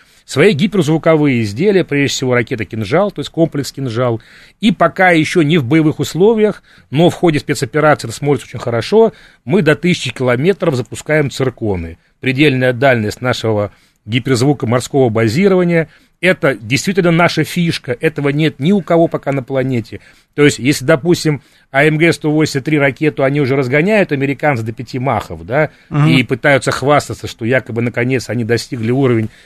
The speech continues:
Speaker 1: гиперзвукового оружия, то нам, нами этот уровень был пройден ещё когда мы продемонстрировали комплекс "Кинжал". То есть в-, высокоточная ракета воздушного базирования, которая разгоняется до скорости более пяти махов и на гиперзвуковой скорости поражает цель.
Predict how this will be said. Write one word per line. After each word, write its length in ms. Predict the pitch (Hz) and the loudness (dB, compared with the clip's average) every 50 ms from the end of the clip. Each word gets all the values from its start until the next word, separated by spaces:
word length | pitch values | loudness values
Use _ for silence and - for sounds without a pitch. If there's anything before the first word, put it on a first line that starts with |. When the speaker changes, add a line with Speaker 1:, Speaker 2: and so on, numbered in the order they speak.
| _ _ _ | _ _ _
Speaker 1:
гиперзвукового 840 | 101 113 117 - 131 107 123 117 - 123 127 135 135 131 123 139 135 | -6 -6 -2 0 2 2 2 0 2 2 4 6 6 6 6 6 4
оружия, 500 | 165 226 233 208 135 127 110 90 90 - - _ _ _ _ _ _ _ _ | 4 4 4 2 2 0 0 -2 -4 -8 -14 _ _ _ _ _ _ _ _
то 480 | 147 151 151 151 151 151 143 139 - - _ _ _ _ _ _ _ | 4 6 6 8 6 6 4 0 -4 -10 _ _ _ _ _ _ _
нам, 500 | - 123 123 143 165 208 233 220 156 151 | -6 -2 0 2 2 2 2 2 2 2
нами 280 | 156 190 226 233 233 240 | 2 4 4 4 4 4
этот 180 | 226 214 185 - | 4 2 2 2
уровень 300 | - 226 226 214 202 196 | 2 2 4 4 4 4
был 140 | 180 180 180 | 4 4 2
пройден 480 | - - 185 202 220 202 175 196 190 185 | 2 0 2 4 4 4 4 2 0 0
ещё 220 | 185 - - 202 | 0 0 0 0
когда 220 | 196 185 165 185 185 | 0 2 0 2 2
мы 200 | 185 185 185 175 | 2 2 0 0
продемонстрировали 640 | - - 156 143 165 170 180 - - 202 185 185 | -2 -4 -6 -4 0 0 0 0 2 0 0 2
комплекс 340 | - 196 185 151 180 175 - | 2 2 0 2 0 -2 -2
"Кинжал". 580 | - 202 202 190 156 196 214 180 113 90 80 - - _ _ _ _ _ _ _ _ | -2 -2 0 0 2 4 4 4 4 2 -2 -8 -14 _ _ _ _ _ _ _ _
То 160 | 135 131 127 | 2 4 4
есть 260 | 123 113 - - - _ _ _ _ | 4 4 2 -2 -8 _ _ _ _
в-, 260 | - 110 117 113 120 120 | -8 -8 -6 -4 -4 -4
высокоточная 640 | 117 - 123 - 147 - 165 151 147 - 139 131 | -4 -2 0 -2 0 2 2 0 0 0 0 0
ракета 440 | 127 131 131 113 - 240 254 - 170 | 0 0 0 -2 -4 -4 -4 -2 0
воздушного 500 | 143 143 127 123 160 143 - - 131 123 | 0 0 0 0 -2 -2 -2 -2 -4 -2
базирования, 560 | 113 123 120 123 113 160 233 254 233 208 180 | -2 0 0 0 0 0 0 2 2 0 0
которая 340 | - 147 135 - 147 143 139 | -2 -4 -4 -4 -2 -2 -2
разгоняется 540 | 123 117 127 151 151 156 151 139 127 - 107 | -2 0 0 0 2 2 0 0 -2 -2 -2
до 100 | 113 123 | -4 -4
скорости 440 | - - - 151 139 123 - - 107 | -4 -4 -4 -2 -2 -2 -2 -4 -6
более 240 | 113 135 139 123 117 | -2 0 0 0 -2
пяти 220 | 127 113 - 127 | -4 -10 -10 -6
махов 420 | 131 180 220 220 - 180 170 - - _ _ _ _ _ | -4 -4 -4 -2 -2 -2 -4 -4 -6 _ _ _ _ _
и 60 | 127 | -2
на 120 | 135 143 139 | 0 0 0
гиперзвуковой 580 | 147 165 - 147 120 131 - 151 143 139 131 | 0 -2 -4 -4 -4 -2 -2 0 2 2 0
скорости 360 | - - 214 220 214 - 156 | 0 0 0 0 0 0 0
поражает 560 | 127 - 120 127 123 110 156 180 180 156 - - | -6 -4 -2 -2 0 2 2 2 2 2 0 -2
цель. 300 | - 135 107 90 85 | -2 -2 -2 -2 -4